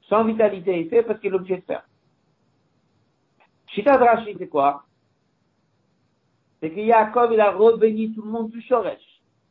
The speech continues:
Il a donc donné à Zvouloun, pas la mission d'Issachar.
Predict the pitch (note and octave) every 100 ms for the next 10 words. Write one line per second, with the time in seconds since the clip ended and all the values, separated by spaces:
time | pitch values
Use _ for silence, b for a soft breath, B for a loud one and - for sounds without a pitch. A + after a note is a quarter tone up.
0 | _ _ _ _ _ _ _ _ B2 E3
1 | G#3+ A3 A3+ A#3 A#3+ B3+ C4 A#3+ F#3 F#3+
2 | G3+ G3+ B3+ C#4+ - _ _ _ _ _
3 | _ _ _ _ _ _ _ _ _ _
4 | _ _ _ _ _ _ - F4 D#4+ B3+
5 | A3+ - G#3+ F#3+ E3 D#3+ C3 A#2 G2+